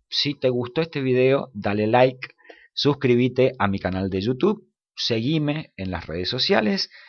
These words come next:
en, eh, Diego Grilli en Facebook, arroba Diego Javier Grile en Instagram, eh, arroba Diego guion bajo Grilli en Twitter,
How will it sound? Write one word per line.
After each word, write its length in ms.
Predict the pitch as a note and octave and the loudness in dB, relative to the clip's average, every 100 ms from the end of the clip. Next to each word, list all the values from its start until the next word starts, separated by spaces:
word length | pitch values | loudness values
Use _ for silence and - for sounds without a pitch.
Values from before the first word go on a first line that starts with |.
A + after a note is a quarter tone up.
| - - | -20 -4
en, 420 | G#2+ A#2+ C3 C3 - | 2 2 2 -4 -4
eh, 380 | G#2 F#2 F2 E2 | -2 -2 -2 -6
Diego 360 | D#2+ G2+ F#2 E2+ | 0 2 2 0
Grilli 400 | G2+ B2+ B2+ A2+ | 0 0 2 2
en 140 | F#2+ | 0
Facebook, 680 | - A#2+ C3 - B2+ C3 - | 2 2 2 2 2 0 -2
arroba 480 | - F2+ F#2+ G2 G2 | -4 -2 0 2 2
Diego 220 | F2+ F#2 | 0 -4
Javier 340 | F#2 E2+ F2+ F2 | -4 -4 -4 -4
Grile 480 | F2 F#2+ F#2 G2 _ | -4 -4 -2 -4 _
en 220 | - E2 F2+ | -12 -8 -2
Instagram, 640 | B2+ B2 B2 B2+ B2 C3 | 0 0 2 4 4 0
eh, 40 | - - - - - | -6 -12 -20 -20 -4
arroba 680 | G2+ G2+ - G#2+ G#2 A2 G#2+ | 2 2 4 2 4 4 4
Diego 500 | G2+ G2+ G2 G#2 G2+ | 4 2 0 0 -2
guion 340 | F#2 E2+ F#2 F2+ | -4 -2 0 0
bajo 340 | F2+ - E2+ | -2 -2 -4
Grilli 500 | E2 F#2+ F#2 F#2+ G2 | 0 0 0 0 -4
en 260 | - F2+ F2+ | -6 -6 -8
Twitter, 440 | - C2+ C2+ D#2 | -10 -12 -10 -10